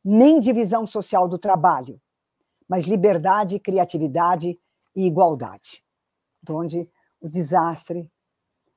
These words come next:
das duas, das três grandes revoluções do século vinte terem ocorrido em países que ainda não tinham desenvolvimento capitalista,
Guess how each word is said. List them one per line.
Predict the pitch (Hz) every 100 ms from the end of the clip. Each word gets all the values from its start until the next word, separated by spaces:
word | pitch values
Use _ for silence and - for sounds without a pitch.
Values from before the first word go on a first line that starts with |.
| _
das | 151 143 127 123
duas, | 147 156 143 - - _ _ -
das | 143 139
três | 175 185 147
grandes | 143 165 151 135
revoluções | 147 131 135 131 - 127 151 _ _ _ _ _ _ _ _ _ _ _ _ _ _ _ _ -
do | 147 135
século | - 127 127
vinte | 131 131 175 180
terem | - 156 151
ocorrido | 151 151 135 139 151
em | 160
países | 170 160 135 135 143 165 - _ _ _ _ _ _ _ _ _ _
que | -
ainda | 143 143 147
não | 156
tinham | 160 135 147
desenvolvimento | 127 139 143 143 151 -
capitalista, | 147 _ - 160 - - -